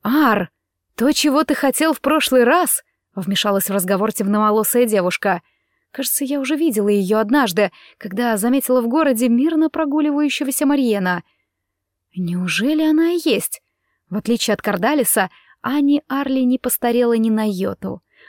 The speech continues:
Она выглядела определенно уставшей. "Несущественно, сестрица, ты права", — легко согласился запертый некогда бог.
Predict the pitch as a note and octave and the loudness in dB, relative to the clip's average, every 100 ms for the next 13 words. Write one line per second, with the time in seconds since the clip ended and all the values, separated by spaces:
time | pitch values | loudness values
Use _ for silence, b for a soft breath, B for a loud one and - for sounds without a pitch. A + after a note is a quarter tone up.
0 | b G#3+ A3+ G3 C4+ C#4 B3+ C#4 C#4 C4 | b 2 2 2 2 2 2 2 2 2
1 | A#3+ G#3 A3+ C4+ D#4 - - - - - | 2 2 2 2 0 -2 -4 -2 -4 -6
2 | - _ _ _ _ _ _ _ _ _ | -12 _ _ _ _ _ _ _ _ _
3 | _ _ G4 F4 F#4 - F4+ F4+ B3+ - | _ _ -4 2 2 2 4 4 2 0
4 | G3 F#3+ F4 - G4 D4+ G3+ - - - | -2 0 -2 0 2 2 2 -4 -8 -4
5 | F4 A4 A4+ A#3+ C4 C4+ G3+ - _ G3+ | -4 2 2 4 4 2 0 -8 _ -6
6 | - C4 A#3+ G3+ G3 D4+ C#4 G#3 F3 C#4 | -2 -2 0 0 0 -2 -2 -2 -2 -2
7 | D4 - C#4 C4 C4 A3 A#3 F3+ F3 - | -4 -2 0 0 0 0 0 0 -2 -6